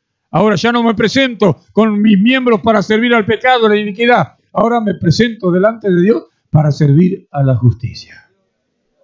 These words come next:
¿Por qué? Por la obra que Dios hizo en cada uno de nosotros. ¿Sí? Bendito sea el Señor. Así que nos vamos a ayudar con estas palabras.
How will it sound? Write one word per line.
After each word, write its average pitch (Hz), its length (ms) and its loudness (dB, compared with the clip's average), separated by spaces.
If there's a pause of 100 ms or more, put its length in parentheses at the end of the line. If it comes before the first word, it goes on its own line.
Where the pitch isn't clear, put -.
(240)
¿Por 190 180 2
qué? 262 380 -2 (380)
Por 175 200 2
la 165 180 0
obra 226 440 0
que 156 180 0
Dios 165 300 2
hizo 170 500 0
en 151 180 -2
cada 165 460 0
uno 156 520 0
de 139 140 0
nosotros. 113 520 -6 (200)
¿Sí? 269 400 -2 (140)
Bendito 185 600 0
sea 190 160 0
el 180 80 0
Señor. 180 380 0 (200)
Así 202 240 0
que 190 380 0
nos 175 140 2
vamos 214 260 -4
a 214 60 -4
ayudar 202 400 0
con 208 140 -2
estas 190 220 -2
palabras. 202 420 2